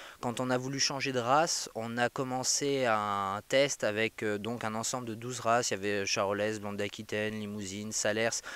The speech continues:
enfin il y avait, euh, toutes les grandes races. Et ensuite, euh, donc c'était des races qui étaient du même sexe, du même âge. Elles ont été élevées dans le, au même endroit, sur la ferme, avec la même alimentation pendant une période de deux ans et demi.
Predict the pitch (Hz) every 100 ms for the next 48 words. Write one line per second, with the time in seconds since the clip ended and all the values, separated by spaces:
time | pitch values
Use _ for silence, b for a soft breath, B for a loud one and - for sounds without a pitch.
0 | B 120 110 107 110 101 92 85 76 -
1 | - - 139 131 123 120 127 120 185 -
2 | - B B B 110 110 117 - 151 180
3 | - 127 113 110 113 135 143 139 135 123
4 | 120 139 - 120 113 110 127 110 110 139
5 | 139 - 127 139 113 123 139 135 202 190
6 | 127 104 110 113 110 123 120 120 113 135
7 | 131 110 107 104 104 104 120 127 120 117
8 | 110 160 - 113 107 - 139 170 165 B
9 | B B 104 110 120 120 139 143 127 127
10 | 117 120 117 165 202 165 117 113 117 117
11 | 123 123 107 110 135 139 127 113 110 139